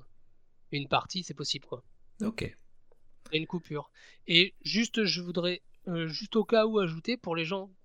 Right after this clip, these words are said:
Speaker 1: quand on s'intéresse en plus à Zelazny, moi, je pense que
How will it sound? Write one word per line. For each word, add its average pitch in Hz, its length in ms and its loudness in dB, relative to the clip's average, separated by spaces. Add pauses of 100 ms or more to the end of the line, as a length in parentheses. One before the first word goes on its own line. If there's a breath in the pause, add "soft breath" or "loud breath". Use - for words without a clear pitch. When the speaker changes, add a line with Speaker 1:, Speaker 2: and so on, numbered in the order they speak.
(120)
Speaker 1:
quand 151 220 -4
on - 20 -8
s'intéresse 165 420 0
en 151 80 -8
plus 165 200 -6
à 156 80 2
Zelazny, 160 720 0
moi, 175 100 -6
je - 80 -6
pense 185 260 -2
que 143 160 0